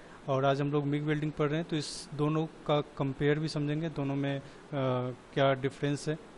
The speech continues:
ठीक है, इसको compare भी करेंगे हम लोग आज इसको, ठीक है। तो आइए एक एक करके इसके बारे में समझते हैं,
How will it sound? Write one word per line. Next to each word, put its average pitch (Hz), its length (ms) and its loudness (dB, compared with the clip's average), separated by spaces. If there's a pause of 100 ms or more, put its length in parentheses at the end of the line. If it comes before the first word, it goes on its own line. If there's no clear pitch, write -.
(160)
ठीक 147 160 -2
है, 151 200 0
इसको 139 200 -4
compare 139 420 0
भी 151 100 0
करेंगे 147 300 0
हम 143 140 0
लोग 170 100 -4 (600)
आज 135 180 2
इसको, 165 280 -4 (1080)
ठीक 156 140 -2
है। 170 120 2 (200)
तो 147 60 2
आइए 143 180 4
एक 143 120 0
एक 156 100 -4
करके 147 260 2
इसके - 200 -2
बारे 139 200 4
में 185 160 0 (200)
समझते 131 440 -2
हैं, 107 160 -6